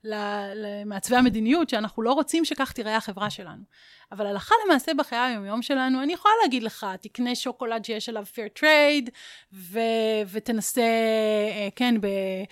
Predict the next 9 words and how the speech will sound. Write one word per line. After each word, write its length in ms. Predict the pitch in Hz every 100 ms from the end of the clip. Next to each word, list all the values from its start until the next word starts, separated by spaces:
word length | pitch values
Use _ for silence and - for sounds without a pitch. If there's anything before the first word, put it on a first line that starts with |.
| - -
לקנות, 500 | 214 - 247 226 220
אה, 260 | 233 208 196
או, 200 | 202 202
אה, 560 | 202 196 196 190 196 185 -
תוצר 300 | - 233 214
מקומי, 520 | 202 - 226 339 311
ולקנות 340 | 214 208 226 220
ישירות 300 | - 214 214
מהחקלאי." 800 | 196 - - 277 330 311 285